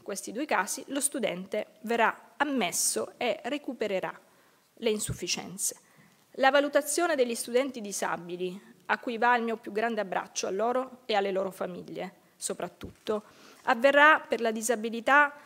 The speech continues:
sulla base del piano educativo individualizzato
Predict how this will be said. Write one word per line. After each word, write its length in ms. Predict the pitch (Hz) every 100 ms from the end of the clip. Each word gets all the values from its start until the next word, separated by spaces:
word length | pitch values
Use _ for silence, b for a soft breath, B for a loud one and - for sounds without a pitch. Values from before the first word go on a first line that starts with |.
| B B B
sulla 300 | - - 214
base 280 | 196 220 214
del 120 | 202
piano 300 | 196 214 208
educativo 680 | 202 185 185 185 202 190 185
individualizzato 1160 | 190 180 170 170 175 180 190 269 294 302 269